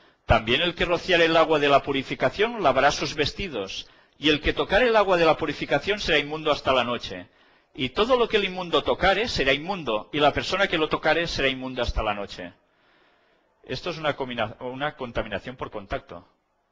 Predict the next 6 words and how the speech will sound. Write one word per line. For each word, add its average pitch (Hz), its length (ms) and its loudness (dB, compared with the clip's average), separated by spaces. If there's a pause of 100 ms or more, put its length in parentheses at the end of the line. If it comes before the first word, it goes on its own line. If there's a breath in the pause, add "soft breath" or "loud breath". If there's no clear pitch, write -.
(920)
Hacían 120 340 -8
falta 135 260 -4
estas 117 260 -6
prescripciones 117 760 -8
para 110 200 -2
evitar 110 640 -4